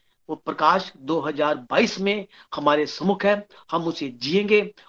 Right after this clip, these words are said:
और लोगों को जिलाएंगे। पिता, हम तेरा धन्यवाद करते हैं, तूने हमारे लिए इतना गोल्डन चांस रखा है मेरे पिता परमेश्वर। तेरी जय जयकार करते हैं, तेरी स्तुति, तेरी महिमा करते हैं प्रभु जी। आप बड़े, हम घटे मेरे पिता परमेश्वर।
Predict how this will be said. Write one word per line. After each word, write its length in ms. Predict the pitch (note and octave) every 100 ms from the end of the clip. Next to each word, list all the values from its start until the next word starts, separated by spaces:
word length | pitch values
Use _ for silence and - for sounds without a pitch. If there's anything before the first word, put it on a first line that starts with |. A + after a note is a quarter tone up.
| -
और 80 | E3
लोगों 220 | D#3+ D#3
को 100 | D3+
जिलाएंगे। 680 | B2+ C#3 D#3+ G3 G3+ F#3+ - _
पिता, 180 | F#3 F3+
हम 80 | E3+
तेरा 220 | D#3+ D#3
धन्यवाद 460 | D3 D3 B2 E3
करते 280 | - D#3 -
हैं, 160 | F3 F3+ - _
तूने 180 | - D#3+
हमारे 400 | D3+ - D3 F3
लिए 160 | D3 D#3
इतना 320 | D3 - D#3+
गोल्डन 320 | C#3 D3 D#3+
चांस 320 | - C#3+ C#3
रखा 160 | C3 -
है 60 | C#3
मेरे 120 | B2+
पिता 240 | - G2
परमेश्वर। 400 | - - - _ _ _ _ _ _ _
तेरी 140 | D#3+ D#3
जय 160 | C#3
जयकार 380 | D3 D3 - F3
करते 300 | - E3+ -
हैं, 100 | D#3+
तेरी 180 | D3 C3
स्तुति, 300 | A#2+ F#3+ F#3
तेरी 220 | D3+ C#3+
महिमा 280 | C3 B2+ D#3
करते 260 | - - -
हैं 80 |
प्रभु 240 | - - _
जी। 80 | _ _ _ _ _ _ _ _ _ _
आप 220 | C#3+ C3
बड़े, 160 | C3+ C3+
हम 160 | A#2 C#3
घटे 200 | B2 C#3+
मेरे 160 | A2
पिता 240 | B2 - -
परमेश्वर। 400 | - C#3+ A#2+